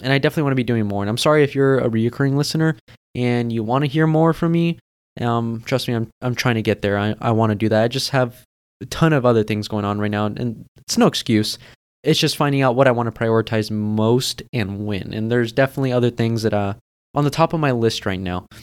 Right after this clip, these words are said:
Not saying this isn't important. I take this very serious when I do do it. And it's also another reason why I don't do it too often, because I feel like I, I just don't wanna wear it out, um, which I feel like happens to a lot of people that I've followed in the past. So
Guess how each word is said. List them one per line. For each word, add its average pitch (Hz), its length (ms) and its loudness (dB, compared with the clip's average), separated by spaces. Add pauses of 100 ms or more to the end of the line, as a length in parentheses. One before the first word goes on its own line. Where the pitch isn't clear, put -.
(160)
Not 147 180 2
saying 127 200 -2
this 117 180 -6
isn't 110 160 -2
important. 110 340 -2
I 107 80 0
take 117 220 -4
this 110 180 -4
very 120 220 2
serious 120 340 0
when 113 100 -4
I 107 100 0
do 110 200 0
do 123 220 4
it. 143 180 2 (320)
And 113 420 -2
it's - 160 -4
also 170 200 2
another 139 220 2
reason 127 220 0
why 113 140 0
I - 20 0
don't 110 140 -2
do 110 120 0
it 113 100 -4
too - 240 -4
often, 180 520 -2
because 127 200 -2
I 117 80 2
feel 143 180 -2
like 135 140 -2
I, 117 80 0 (240)
I 139 80 0
just - 120 -6
don't 151 120 0
wanna 139 160 0
wear 110 240 2
it 101 80 0
out, 98 280 -2 (380)
um, 107 360 -4
which 127 140 -2
I 127 60 -2
feel 143 160 -2
like 127 120 -2
happens 120 320 -4
to 113 80 -4
a - 0 -
lot 104 200 -2
of 104 80 -8
people 110 300 -2
that 104 100 2
I've 101 220 -2
followed 113 380 0
in 98 80 -4
the 92 80 -6
past. - 480 -10 (520)
So 131 500 4